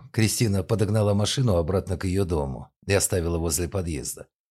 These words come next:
А ключи зажигания положила в бардачок. Если бы ещё и машину угнали, это был бы вообще высший пилотаж.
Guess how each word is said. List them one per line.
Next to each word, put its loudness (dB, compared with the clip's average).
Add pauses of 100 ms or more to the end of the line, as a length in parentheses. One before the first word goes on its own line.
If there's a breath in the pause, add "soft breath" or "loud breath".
(300)
А -2
ключи -2
зажигания 2
положила -2
в -4
бардачок. -4 (840)
Если 0
бы 2
ещё 4
и 2
машину 4
угнали, -2
это -4
был -4
бы -2
вообще -2 (140)
высший -4
пилотаж. -4